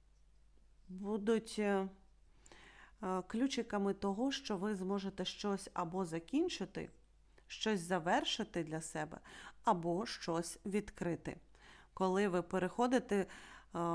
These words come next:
з рівня на рівень, можливо, буде зачинятися, е, зачинятися будуть одні двері, а відчинятися інші двері. І дії, дії,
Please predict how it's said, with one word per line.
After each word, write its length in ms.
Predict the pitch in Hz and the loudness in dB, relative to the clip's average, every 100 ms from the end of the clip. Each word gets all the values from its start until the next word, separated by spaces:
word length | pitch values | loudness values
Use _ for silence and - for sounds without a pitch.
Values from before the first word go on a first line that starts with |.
| 165 160 160 | 2 0 -2
з 120 | - | -2
рівня 520 | 180 196 196 190 180 | -2 -2 0 2 2
на 160 | 196 180 | 0 0
рівень, 400 | 165 139 127 156 | -2 -6 -6 -4
можливо, 360 | 180 196 220 175 | -4 -2 -2 -2
буде 260 | 175 180 | -2 -2
зачинятися, 920 | 170 180 - 170 165 165 - 165 160 160 - - - - | -2 -4 -4 -2 -2 -4 -6 -4 -4 -6 -12 -20 -20 -12
е, 40 | 156 147 143 | -6 -6 -4
зачинятися 840 | 165 165 - 180 170 165 156 - 156 | -6 -8 -10 -2 0 0 -6 -6 -6
будуть 320 | 156 151 170 | -4 -6 -4
одні 300 | 165 220 302 | 0 4 4
двері, 400 | 214 233 226 214 | 4 2 2 0
а 180 | 160 156 | 0 -2
відчинятися 760 | 160 - 170 185 202 196 - | -4 -4 0 2 2 0 0
інші 480 | 190 190 170 165 - | 0 2 0 0 -4
двері. 400 | 151 156 151 156 - - - - - - - - | -4 -2 -2 -2 -10 -20 -20 -20 -20 -20 -20 -8
І 380 | 208 208 190 - | -2 2 2 0
дії, 840 | 180 165 160 233 233 185 175 165 160 - - - - - - - - | -6 -8 0 2 4 2 2 2 0 -8 -20 -20 -20 -20 -20 -12 -8
дії, 840 | 160 170 208 226 214 196 180 170 | -6 -2 0 0 2 4 4 2